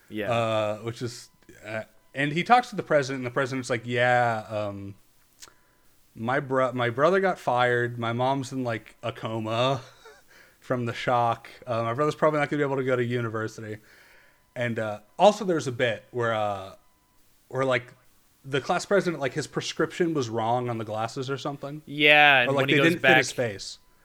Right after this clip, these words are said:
Speaker 1: Mm-hmm.
Speaker 2: And, uh, and then, like, the brother got him new ones. And, like, he was always just, like, too nervous to ever talk about it. But the brother got him new ones with, like, this, with his last paycheck as a gift.
Speaker 1: Yeah.
Speaker 2: And I, I really like that you never see the brother, you never see the mom again.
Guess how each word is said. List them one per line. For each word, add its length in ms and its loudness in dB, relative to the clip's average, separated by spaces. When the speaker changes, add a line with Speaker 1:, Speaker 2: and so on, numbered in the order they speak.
Speaker 1:
Mm-hmm. 280 -10
Speaker 2:
And, 240 0
uh, 480 -2
and 140 0
then, 80 2
like, 140 0
the 100 0
brother 380 2
got 180 4
him 120 0
new 140 0
ones. 480 -10
And, 140 -2
like, 140 2
he 80 0
was 120 2
always 180 4
just, 200 -6
like, 180 -4
too 140 0
nervous 260 -2
to 60 -6
ever 140 -8
talk 280 -2
about 240 -10
it. 100 -14
But 80 -8
the 60 -2
brother 220 2
got 100 4
him 120 2
new 120 2
ones 220 -2
with, 80 -2
like, 180 -6
this, 280 -16
with 140 -4
his 200 -4
last 220 -8
paycheck 440 -4
as 80 -8
a 60 -12
gift. 440 -10
Speaker 1:
Yeah. 340 -2
Speaker 2:
And 140 -2
I, 120 4
I 20 8
really 260 4
like 180 2
that 80 -2
you 100 0
never 160 0
see 160 -2
the 120 -2
brother, 240 -2
you 80 -4
never 160 -4
see 120 -10
the 80 -4
mom 240 -8
again. 320 -18